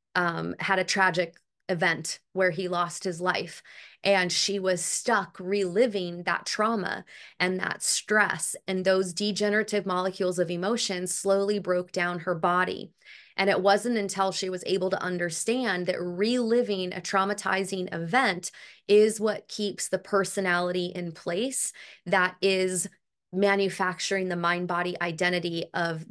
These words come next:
dis-ease. That particular example is in Becoming Supernatural. Before we hang up, I have a couple of announcements to make.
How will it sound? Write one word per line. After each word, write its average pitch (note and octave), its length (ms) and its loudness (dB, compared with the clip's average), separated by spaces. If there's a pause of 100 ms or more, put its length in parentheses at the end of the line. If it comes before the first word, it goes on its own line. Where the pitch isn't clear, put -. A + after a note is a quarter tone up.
(100)
dis-ease. E3 1000 -4 (540)
That G#3 260 6
particular G3+ 520 0
example F3+ 440 -2
is F3 240 -2
in E3+ 340 -6
Becoming F3 380 -6
Supernatural. - 880 -6 (160)
Before A3+ 360 4
we B3+ 220 4
hang G#3 240 0
up, A#3+ 140 0
I G3+ 100 2
have F3+ 200 0
a F#3+ 40 -2
couple F#3+ 340 -4
of F#3 100 -4
announcements F3+ 560 -4
to F#3+ 100 -6
make. F#3+ 320 -4